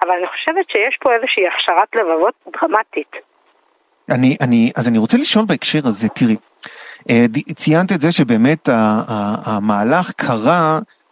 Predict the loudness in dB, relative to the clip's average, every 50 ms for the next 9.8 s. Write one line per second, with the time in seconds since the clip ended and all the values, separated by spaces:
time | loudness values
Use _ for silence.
0 | _ -18 -12 -6 -4 -4 -4 -2 0 2 2 2 2 0 -2 -2 -2 0 2 4
1 | 4 4 4 2 -2 -8 -10 -6 -4 -2 -2 0 0 0 2 2 2 0 0 0
2 | -2 0 2 0 0 0 0 -2 -2 0 2 2 2 2 2 0 0 2 4 4
3 | 4 4 2 2 -2 -6 -18 -20 -20 -14 -6 -2 0 2 2 0 0 -2 -4 -6
4 | -6 _ 0 2 2 2 0 -2 -4 -6 -4 -2 -2 0 2 2 0 0 0 2
5 | 4 4 4 2 2 2 2 2 2 2 0 2 0 0 0 2 2 2 4 4
6 | 4 4 4 4 6 6 6 4 2 2 2 2 4 4 4 2 2 2 2 2
7 | 2 2 2 0 -2 -2 0 0 0 0 0 0 0 2 2 2 2 2 2 0
8 | 0 0 0 0 0 0 0 -2 -2 -2 0 -2 0 0 0 0 -2 0 0 -2
9 | 0 0 0 0 0 0 -2 -2 -2 -2 -4 -2 0 0 0